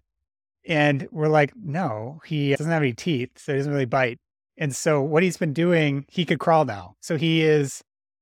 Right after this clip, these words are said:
the second youngest in his class, but one of the biggest or the biggest. So he's quite a big kid. And he could crawl with real pace, and the other kids are, like, walking around.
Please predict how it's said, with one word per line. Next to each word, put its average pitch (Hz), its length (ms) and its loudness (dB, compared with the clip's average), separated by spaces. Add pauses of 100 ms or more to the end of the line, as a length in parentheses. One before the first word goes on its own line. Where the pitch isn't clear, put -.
(160)
the 151 60 -12
second 180 340 -2
youngest 170 340 -2
in 185 60 -4
his 170 120 -4
class, 160 340 0
but 151 160 -4 (220)
one 151 140 0
of 156 60 0
the 156 60 0
biggest 160 400 2
or 143 140 2
the 139 80 2
biggest. 156 500 0
So 156 80 -4
he's 139 120 -4
quite 165 160 4
a 131 40 2
big 123 160 -4
kid. 117 280 -2 (320)
And 143 120 -6
he 139 60 -2
could 131 120 -8
crawl 151 320 4
with 143 140 2
real 143 160 2
pace, 143 400 0
and 139 140 -2
the 131 40 0
other 127 120 -2
kids 131 240 -2
are, 127 60 0
like, 127 120 2
walking 120 300 -2
around. 123 320 -2